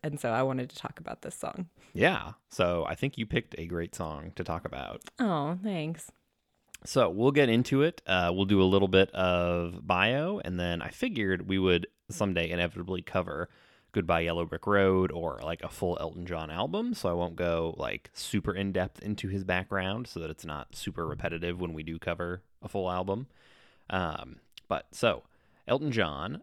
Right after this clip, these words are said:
Speaker 2: uh, Sir Elton Hercules John.
Speaker 1: No.
Speaker 2: Yep.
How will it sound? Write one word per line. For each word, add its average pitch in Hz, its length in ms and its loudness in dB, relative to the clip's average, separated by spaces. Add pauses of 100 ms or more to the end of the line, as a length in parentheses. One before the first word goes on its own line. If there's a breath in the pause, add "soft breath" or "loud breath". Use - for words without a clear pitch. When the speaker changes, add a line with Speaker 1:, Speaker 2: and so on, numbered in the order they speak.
Speaker 2:
uh, 78 300 -6
Sir - 400 -2
Elton 143 560 -2
Hercules 85 880 -6 (140)
John. 78 640 -4 (100)
Speaker 1:
No. 160 1000 4 (120)
Speaker 2:
Yep. 110 300 -10